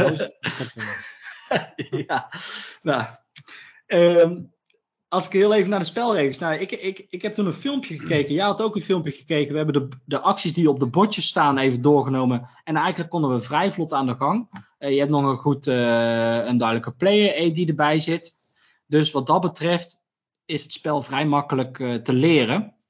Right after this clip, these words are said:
Speaker 1: Ik denk voor dat voor mensen die het inderdaad, dat, dat die veel spelletjes spelen, spreekt het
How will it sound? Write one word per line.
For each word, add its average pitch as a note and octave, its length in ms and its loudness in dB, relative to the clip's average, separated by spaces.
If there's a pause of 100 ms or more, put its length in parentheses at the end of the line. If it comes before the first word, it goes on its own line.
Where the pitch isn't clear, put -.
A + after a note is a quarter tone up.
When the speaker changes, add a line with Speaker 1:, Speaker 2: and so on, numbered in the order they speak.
(260)
Speaker 1:
Ik A2 100 -12
denk C#3+ 160 2
voor D3 100 -10
dat C#3 180 0
voor C3 120 -8
mensen C#3+ 320 -4
die C#3 80 -4
het C#3 100 -6
inderdaad, C3+ 580 -4
dat, B2 200 -10
dat B2 280 -6
die A#2 100 -6
veel C#3 180 0
spelletjes D#3 400 -2
spelen, D#3+ 340 -4
spreekt D#3 380 -4
het D#3 180 -4